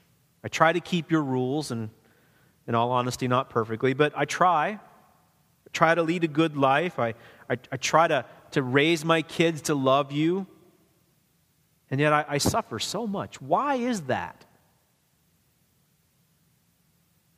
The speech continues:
David doesn't park there, though. He moves on. This psalm demonstrates to us, as I said earlier, a cycle of faith.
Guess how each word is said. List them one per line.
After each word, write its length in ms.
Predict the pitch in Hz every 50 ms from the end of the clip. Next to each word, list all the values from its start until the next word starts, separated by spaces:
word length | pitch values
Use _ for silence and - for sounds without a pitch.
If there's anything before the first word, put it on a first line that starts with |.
| _ _ _ _ _ _ _ _ _ _ _ _ _ _ _ _ _ _ _ _ _ _ _ _ _ _ _ _ -
David 240 | 170 190 220 226
doesn't 320 | 190 - 151 147 135 117 -
park 340 | - - - 185 180 - -
there, 160 | 120 113 110
though. 100 | 113 120
He 80 | 135
moves 280 | 143 147 160 170 143 127
on. 320 | 143 160 143 113 98 92 92 95 - _ _ _ _ _ _ _ _ _ _ _
This 160 | - 131 135 -
psalm 320 | - - 165 151 147 143
demonstrates 560 | 127 147 160 170 151 - - 151 135 131 - -
to 140 | 139 127
us, 120 | 123 120 -
as 100 | 127 120
I 40 | 120
said 160 | - - 127 -
earlier, 240 | 147 147 139 120
a 80 | 113 110
cycle 500 | - - - - 160 196 185 - 131 120
of 80 | 110 -
faith. 460 | - - 165 143 110 92 - -